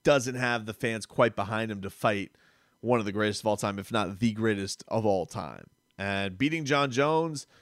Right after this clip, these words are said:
I think still at this stage in his prime, you know, they're not that far apart in age. What are they, a couple of years? You know, if Izzy's gonna do some great things, you obviously wanna get that goat shot. I think that is one of those where,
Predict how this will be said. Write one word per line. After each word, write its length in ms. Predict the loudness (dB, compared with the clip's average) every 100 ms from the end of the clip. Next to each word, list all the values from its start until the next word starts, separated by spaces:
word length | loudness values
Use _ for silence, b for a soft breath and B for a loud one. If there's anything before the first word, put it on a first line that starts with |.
| b b
I 60 | -6
think 120 | -4
still 260 | -2 0 2
at 80 | 0
this 140 | -2
stage 300 | 2 4 4
in 200 | 0 -4
his 160 | -4 -6
prime, 500 | -2 2 2 2 0
you 60 |
know, 100 | 0
they're 120 | 0 2
not 280 | 0 -2 0
that 240 | 0 2
far 220 | 0 0
apart 300 | 0 -4 -4
in 100 | -4
age. 240 | -4 -4 -4
What 100 | -4
are 40 |
they, 100 | -6
a 80 | -4
couple 240 | -4 -2
of 60 | -2
years? 400 | 0 -2 -2 -8 b b b b b b b b b b _ _ 4
You 100 | 6
know, 80 |
if 80 | 6
Izzy's 320 | 4 2 2
gonna 180 | 4 4
do 160 | 2 0
some 180 | 0 2
great 200 | 2 2
things, 240 | -2 -2
you 80 | -2
obviously 380 | -2 -2 -2 -2
wanna 180 | 0
get 140 | -2 -2
that 180 | -2 0
goat 240 | 0 0
shot. 240 | -6 -8
I 100 | -8
think 260 | -8 -8 -4
that 260 | -2 0 0
is 340 | -4 -4 -4
one 220 | -2 -2
of 60 | 0
those 380 | 0 0 -2 0
where, 520 | 2 2 2 0